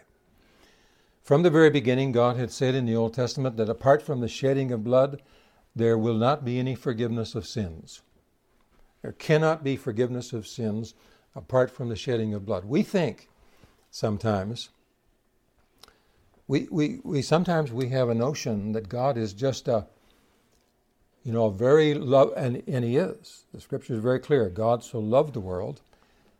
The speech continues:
that he gave his only begotten Son. Whoever would believe in him would not perish, but have eternal life, everlasting life." So God is love. But God does not forgive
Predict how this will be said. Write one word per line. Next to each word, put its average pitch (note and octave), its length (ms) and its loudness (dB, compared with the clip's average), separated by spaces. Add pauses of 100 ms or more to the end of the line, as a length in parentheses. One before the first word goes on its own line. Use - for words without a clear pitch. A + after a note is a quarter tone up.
(280)
that G#2 120 -4
he G2+ 60 -4
gave A2+ 260 0
his G#2+ 140 -2
only G#2+ 160 0
begotten G#2 400 -2
Son. A2 340 -6
Whoever A2 300 -2
would A#2 180 -2
believe A2+ 260 -4
in A2 100 -6
him A2+ 160 -4
would G#2 100 -4
not A2+ 240 -6
perish, B2+ 600 -6 (760)
but G#2+ 100 -14
have G#2+ 220 -6
eternal A#2 360 -2
life, A#2 240 2
everlasting A2+ 520 -6
life." G#2+ 480 -8 (600)
So - 160 -6
God A2+ 300 8
is A#2 100 -2
love. C3 460 0 (1500)
But A2 160 -8
God C3 400 4
does G#2 220 -4
not B2 340 0
forgive B2+ 720 -2